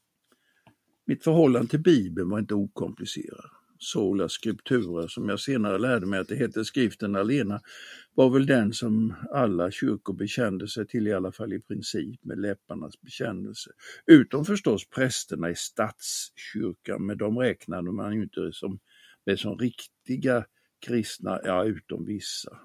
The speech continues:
Och den var väl en utmärkt princip om den betraktas i sitt dogmhistoriska sammanhang som en korrektiv mot,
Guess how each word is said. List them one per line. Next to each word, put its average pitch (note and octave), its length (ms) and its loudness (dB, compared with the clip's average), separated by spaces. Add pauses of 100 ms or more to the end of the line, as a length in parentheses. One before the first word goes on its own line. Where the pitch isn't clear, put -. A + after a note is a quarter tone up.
(760)
Och C3 120 0
den A2 220 4
var A2 200 2
väl G#2 140 0
en G#2 140 0
utmärkt F#2+ 640 -2
princip - 560 -2
om A2 160 -4
den A2+ 180 -2
betraktas G#2+ 640 -4
i F#2+ 60 -6
sitt G#2 220 -6
dogmhistoriska G2+ 920 -4
sammanhang G#2 520 -2
som - 160 -8
en F#2+ 120 -8
korrektiv G2 580 -4
mot, F#2 180 -4